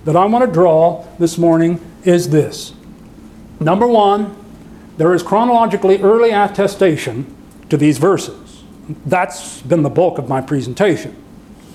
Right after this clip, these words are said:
There is geographically widespread attestation to these verses. In other words,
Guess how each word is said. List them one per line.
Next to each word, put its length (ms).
There 200
is 260
geographically 1000
widespread 880
attestation 680
to 80
these 200
verses. 380
In 60
other 160
words, 320